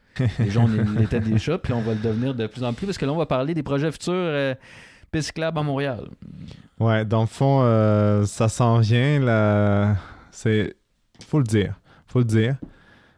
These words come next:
Speaker 1: La première année, ça a brassé fort. La première année, projet Montréal, en deux mille dix-sept deux mille dix-huit, il y a eu une préparation. En deux mille dix-neuf, il y a eu la création des, des, des rêves qui ont été
Speaker 2: Ouais.
Speaker 1: implantés en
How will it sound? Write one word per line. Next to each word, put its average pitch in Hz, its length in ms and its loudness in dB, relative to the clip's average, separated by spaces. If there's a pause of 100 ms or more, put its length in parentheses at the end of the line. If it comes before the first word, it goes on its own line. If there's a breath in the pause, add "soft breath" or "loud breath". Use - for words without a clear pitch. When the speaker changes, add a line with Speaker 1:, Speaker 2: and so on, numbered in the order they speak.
(260 loud breath)
Speaker 1:
La 120 100 2
première 147 240 2
année, 135 460 2
ça 120 120 -2
a 113 40 2
brassé 110 320 2
fort. 120 320 0
La 127 60 -2
première 139 240 4
année, 147 180 2
projet 127 260 2
Montréal, 117 460 4
en 107 160 2
deux 104 100 0
mille 113 140 2
dix-sept 117 260 -2
deux 110 100 2
mille 107 140 2
dix-huit, 104 420 0
il 113 40 0
y - 20 4
a - 20 4
eu 107 40 2
une 104 40 0
préparation. 107 880 0
En 110 120 0
deux 104 160 0
mille 120 160 4
dix-neuf, 120 480 -2
il 110 60 0
y - 40 0
a - 20 0
eu 107 40 0
la 98 260 0
création 104 460 -2
des, 101 280 0
des, 98 320 0
des 98 140 0
rêves 113 400 0
qui - 100 -4
ont 101 60 2
été 101 160 -2
Speaker 2:
Ouais. 101 80 2
Speaker 1:
implantés 107 480 2
en 95 300 0